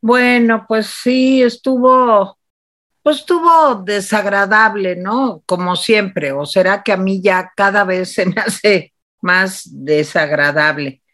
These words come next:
Hay una cosa con la que yo quisiera empezar, que dijo que pocos periodistas cumplen con su noble tarea de informar.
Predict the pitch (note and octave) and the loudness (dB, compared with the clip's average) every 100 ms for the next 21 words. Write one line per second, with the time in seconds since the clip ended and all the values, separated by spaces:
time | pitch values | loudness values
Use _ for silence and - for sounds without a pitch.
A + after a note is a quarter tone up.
0 | _ _ A#3+ D#4 F#4 F4 E4 A3+ G#3+ A#3+ | _ _ 0 0 0 -4 -2 -2 -2 -2
1 | A#3+ F#3 D#3+ D#3 D3 - D#3 D3 D3+ F#3 | -2 -6 -4 -6 -6 -6 -4 -4 0 0
2 | F#3+ - - F#3 F#3 F#3+ F#3+ E3+ - E3+ | 0 -6 -2 0 2 -2 -4 -10 -4 -2
3 | D3+ D3+ - D#3 F#3+ G#3 - F3 F3 - | -2 -4 -6 -6 -4 -6 -2 -2 -2 -8
4 | _ _ _ _ _ _ _ _ _ _ | _ _ _ _ _ _ _ _ _ _
5 | _ _ _ _ F#3 - C#4+ D#4 B3 G3+ | _ _ _ _ -18 -2 0 0 -2 -4
6 | - F3+ D#3+ E3 F#3 G3 - D#3 D3 - | -6 -6 -4 -6 -6 -6 -2 -2 -4 -6
7 | - G3+ G3 F3 C#3 C3+ C3+ _ _ _ | -2 -2 -2 -2 0 -2 -6 _ _ _
8 | _ F3+ F3+ E3+ - - - F#3 F#3 G3+ | _ 0 2 -4 -8 -8 -2 0 2 2
9 | G3+ G3+ G3 D3+ D3 E3 F3 F3 D3+ C#3 | 2 0 0 -2 0 2 2 0 0 -2
10 | C3+ - C#3 C#3+ D3 D3 C#3 | -2 0 0 0 2 0 -2